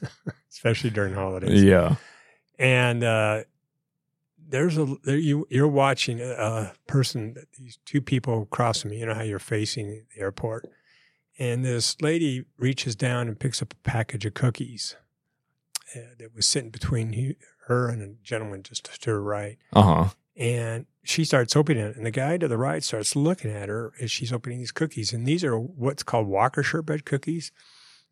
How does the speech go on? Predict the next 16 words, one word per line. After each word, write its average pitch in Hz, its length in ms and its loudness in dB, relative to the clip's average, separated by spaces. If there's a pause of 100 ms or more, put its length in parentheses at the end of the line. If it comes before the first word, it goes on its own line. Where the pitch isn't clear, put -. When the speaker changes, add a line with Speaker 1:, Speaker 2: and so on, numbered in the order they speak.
(160)
Speaker 1:
You 117 100 -10
get, 117 200 -4
they're, 107 280 0 (360)
they're 113 240 -6
in 107 140 -12
the, 104 160 -20 (440)
all 120 140 -2
kinds 110 280 -8
of 107 80 -8
stores 104 380 0
now, 110 180 -10
but 135 120 -10
they're 131 240 -2
made 120 360 0
in, 113 240 -6
uh, 107 180 -20